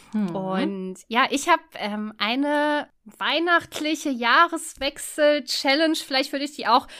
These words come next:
Speaker 2: ähm, quasi zu den Glorious Moments hinzugezählt werden könnte. Vielleicht, je nachdem.
Speaker 1: Bin sehr gespannt.
Speaker 2: Beziehungsweise,
Speaker 1: <laughs>
Speaker 2: dass du anderen Menschen Glorious Moments beschwerst. Nämlich, ich finde, das ist grad so eine Zeit,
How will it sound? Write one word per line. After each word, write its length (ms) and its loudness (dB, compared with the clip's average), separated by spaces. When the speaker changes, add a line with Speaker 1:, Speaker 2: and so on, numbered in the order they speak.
Speaker 2:
ähm, 240 -16
quasi 720 4
zu 160 -4
den 160 2
Glorious 440 0
Moments 380 -6
hinzugezählt 720 -8
werden 180 -10
könnte. 260 -12
Vielleicht, 720 -6
je 100 -8
nachdem. 160 2
Speaker 1:
Bin 60 -2
sehr 160 2
gespannt. 520 0
Speaker 2:
Beziehungsweise, 960 6
Speaker 1:
<laughs> 40 -14
Speaker 2:
dass 220 2
du 80 -2
anderen 500 0
Menschen 360 0
Glorious 500 -2
Moments 420 -6
beschwerst. 720 -6
Nämlich, 400 -2
ich 160 -10
finde, 220 -2
das 180 -6
ist 120 -12
grad 260 0
so 80 -12
eine 180 -10
Zeit, 480 0